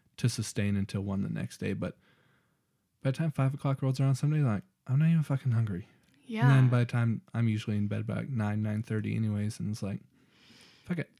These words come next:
Speaker 2: So
Speaker 1: Okay.
Speaker 2: something that
Speaker 1: <laughs>
Speaker 2: I've learned on my journey and actually, um, in, in college as well, um, if we're presented, this is a study, if we're presented with a huge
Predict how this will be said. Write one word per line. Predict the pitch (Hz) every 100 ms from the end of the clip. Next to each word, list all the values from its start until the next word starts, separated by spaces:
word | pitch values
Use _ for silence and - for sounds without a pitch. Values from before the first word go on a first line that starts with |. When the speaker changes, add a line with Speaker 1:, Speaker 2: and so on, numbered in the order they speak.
| - _
Speaker 2:
So | - 254
Speaker 1:
Okay. | 135
Speaker 2:
something | - - - 262
that | 220
Speaker 1:
<laughs> | 214
Speaker 2:
I've | 208 202
learned | 208 214 214 208
on | - 208
my | 202 202
journey | 190 202 202 196
and | 196 202
actually, | 208 - - 214 202 190 196 -
um, | 208 196 185 196 202 214 - _ _ _ _
in, | 220 202 196 190 208 _ _
in | 220 202 202
college | - 269 226 196
as | 190 202
well, | 190 190 190 196 - - - - - _
um, | 233 214 202 202 - _ _
if | 226 214
we're | 254 302
presented, | 330 - 233 202 185 190 185 180 180 190
this | 214 214
is | 202
a | 185
study, | - 190 185 180 185
if | 202 196
we're | 285
presented | 320 233 208 190 196 208 208 -
with | 214 185 185 -
a | 190
huge | 185 - 226 233 240 247 226 -